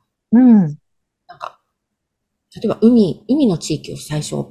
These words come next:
Speaker 2: 見に行ってたんですけれども、
Speaker 1: はい。
Speaker 2: 海気持ちいいなと思って。そしたら、
Speaker 1: うん。
Speaker 2: なんかあんまりこう、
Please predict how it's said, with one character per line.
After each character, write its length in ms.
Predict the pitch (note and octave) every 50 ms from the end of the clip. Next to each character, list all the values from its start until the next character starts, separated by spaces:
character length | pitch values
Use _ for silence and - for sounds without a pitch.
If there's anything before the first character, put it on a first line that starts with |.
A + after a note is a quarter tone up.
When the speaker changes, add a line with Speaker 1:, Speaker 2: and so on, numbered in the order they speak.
| _ -
Speaker 2:
見 140 | F3+ F#3+
に 120 | F3 D3 C3
行 40 | -
っ 20 |
て 80 | C#3+ C3+
た 100 | - A#2
ん 60 | G#2+
で 60 | G#2+
す 80 | - -
け 100 | - C#3
れ 100 | C#3 -
ど 120 | - D#3+
も、 400 | F3 F#3+ F#3+ D3+ - - - _ _ _ _
Speaker 1:
は 180 | C4 C4 A#3 F#3
い。 100 | C#3 - _ _ _ _ _ _ _ _ _ _ _ _ _ _ _ _ _ _ _ _
Speaker 2:
海 180 | - G3+ F3+ -
気 140 | - - F3+
持 100 | F3+ F3+
ち 160 | - - F#3+
い 20 | F3+
い 40 |
な 140 | F3 G#3 G#3+
と 80 | G#3+ C#3+
思 140 | C3 A2+ G#2+
っ 100 | - _
て。 220 | - - _ _ _
そ 120 | - - G#3
し 80 | -
た 120 | - A3 F#3+
ら、 120 | F3+ E3
Speaker 1:
う 40 | B2
ん。 40 | E3+ D3 - - - - _ _ _
Speaker 2:
な 300 | - B3 E4+ G#4 A4 A4+
ん 60 | G#4 -
か 140 | - - -
あ 120 | B3 C4
ん 400 | C#4 C#4+ C#4+ C#4+ C#4+ C#4 C#4 C4+
ま 120 | C#4 C4+ C4+
り 140 | C#4 A#3+
こ 300 | - - B3 B3 A#3+ A3+
う、 200 | A3 G#3+ - _